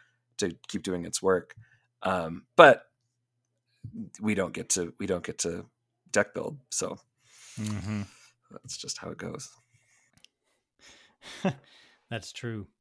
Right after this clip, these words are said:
Speaker 2: That's true. So with, uh, with your large Saurian board, with the, uh, you've got several big creatures, eff-, eff-, uh,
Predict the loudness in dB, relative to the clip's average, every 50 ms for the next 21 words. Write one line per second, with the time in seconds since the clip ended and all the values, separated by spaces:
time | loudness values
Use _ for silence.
0 | _ _ _ _ _ _ _ -20 -20 -20 _ _ -4 -4 -4 -4 -6 -10 -8 -6
1 | -4 -4 -4 -6 -8 _ -20 -20 -20 _ -4 0 2 2 4 4 4 4 4 2
2 | 0 -4 0 4 6 6 6 6 4 4 4 4 4 2 4 4 4 6 6 6
3 | 6 4 2 0 -2 -4 -8 -8 -12 -18 -18 -14 -10 -8 -6 0 4 6 6 8
4 | 8 6 6 4 4 2 0 0 -2 -2 -2 -2 -2 -2 -2 -4 -6 -8 -10 -8
5 | -6 -6 -6 -6 -6 -6 -4 -2 -2 0 0 0 -2 -2 -2 -4 -4 -4 -2 -2
6 | -2 -2 -2 -6 -12 -14 -14 -12 -12 -10 -12 -12 -14 -10 -6 -4 -2 0 0 0
7 | 0 -2 -2 _ 0 2 2 2 0 -2 -2 -2 -2 -2 -2 -2 -2 -4 -4 -4
8 | -2 -4 -4 -4 -4 -4 -4 -4 -6 -10 -14 -8 -4 -2 0 0 0 0 -2